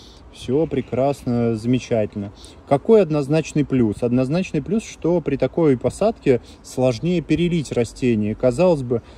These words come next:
э, э, седум дозифилум такой маленький, да, но у него длинные достаточно корни, но они не до дна горшка доходят, но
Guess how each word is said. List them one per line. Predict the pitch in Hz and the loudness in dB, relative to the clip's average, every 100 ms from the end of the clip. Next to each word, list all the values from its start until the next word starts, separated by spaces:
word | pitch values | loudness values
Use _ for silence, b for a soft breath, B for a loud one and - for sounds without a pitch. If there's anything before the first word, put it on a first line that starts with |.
| - | -4
э, | 131 123 120 113 | 2 6 6 4
э, | 123 120 | 2 2
седум | 117 - 175 135 | 2 0 0 0
дозифилум | 123 123 131 175 139 131 | 0 -2 -4 0 0 0
такой | 143 147 | 0 0
маленький, | 170 247 170 117 | 0 0 0 2
да, | 127 175 | 2 2
но | 131 | 0
у | 139 127 | 0 0
него | 139 143 202 | 2 2 0
длинные | 139 180 151 | 0 0 0
достаточно | 120 - 139 - | -2 -4 -6 -6
корни, | - 226 247 | -2 0 2
но | 135 127 | 0 0
они | 135 | -2
не | 135 131 | -2 0
до | 135 | 0
дна | 143 240 | 0 -2
горшка | 202 - 135 | -2 -2 -4
доходят, | 123 - 123 139 | -2 -2 -2 -2
но | 165 | -4